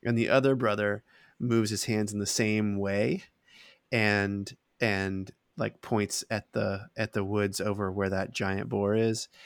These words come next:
And you see, like, some fluttering there, and you just see a small line of boars, um,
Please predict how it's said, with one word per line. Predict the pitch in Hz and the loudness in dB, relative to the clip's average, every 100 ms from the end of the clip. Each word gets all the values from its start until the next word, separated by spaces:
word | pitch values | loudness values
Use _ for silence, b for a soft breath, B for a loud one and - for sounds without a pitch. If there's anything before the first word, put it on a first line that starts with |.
| b b - | b b -2
And | 110 101 98 98 - _ - | 0 0 -2 -6 -12 _ -8
you | 113 | -4
see, | 104 - 117 107 104 | -4 -2 0 0 -2
like, | 101 98 | -4 -4
some | - 104 | -4 -4
fluttering | - 120 127 160 175 165 | -4 0 2 2 0 0
there, | 160 156 156 | 0 0 0
and | - 110 | -2 0
you | 110 | 0
just | 117 - | 0 0
see | 123 120 | -2 -2
a | 110 | -2
small | - - 110 107 113 113 101 | -4 -2 -2 0 0 -2 -6
line | 107 165 147 104 101 101 - | -10 -8 -4 -4 -6 -8 -8
of | 101 | -6
boars, | 107 98 101 98 - - b b b b - | -6 -4 -4 -6 -8 -12 b b b b -4
um, | 107 98 95 95 | 0 0 0 -4